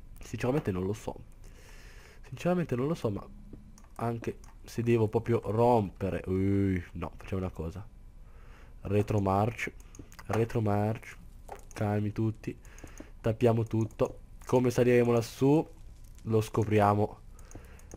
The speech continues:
decisamente nel prossimo episodio, ragazzi. Eh sì. Penso che farò una colonna di terra, dai. Non è che farò tante cose. Oppure aspettate.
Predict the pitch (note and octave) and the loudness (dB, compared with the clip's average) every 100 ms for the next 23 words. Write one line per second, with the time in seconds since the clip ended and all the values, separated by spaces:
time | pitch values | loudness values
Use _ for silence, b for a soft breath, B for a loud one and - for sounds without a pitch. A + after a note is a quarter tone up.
0 | - - A2 G#2+ G#2 G2+ F#2+ F#2 E2 - | -18 -4 -2 0 0 0 0 -2 -4 -6
1 | - F#2+ F2 - - - E2+ - - F#2+ | -8 -10 -10 -12 -12 -10 -8 -8 -8 -6
2 | F#2+ - D#2+ C#2 C#2+ - - - - - | -4 -4 -6 -8 -10 -12 -14 -14 -16 -10
3 | F#2+ F2 G2 - - - - B B B | -6 -4 -6 -12 -14 -16 -16 B B B
4 | B B B B B - b b b - | B B B B B -20 b b b -20
5 | - D3+ D#3 C#3+ C#3 B2+ A#2+ A#2 G#2 F#2+ | 4 6 6 4 6 6 4 6 6 4
6 | F#2+ F#2 D#2 F2+ G2 G#2+ A2 D#2+ F#2 - | 4 4 2 -4 -8 -12 -12 -10 -8 -8
7 | - E2+ D2 D#2+ E2 - F2+ F#2+ - - | -8 -8 -8 -10 -10 -6 -6 -8 -12 -16
8 | - G#3 - D4+ C4 - A2 F2+ F2+ F#2 | -6 -6 -2 -2 -2 -4 -2 -2 -2 -6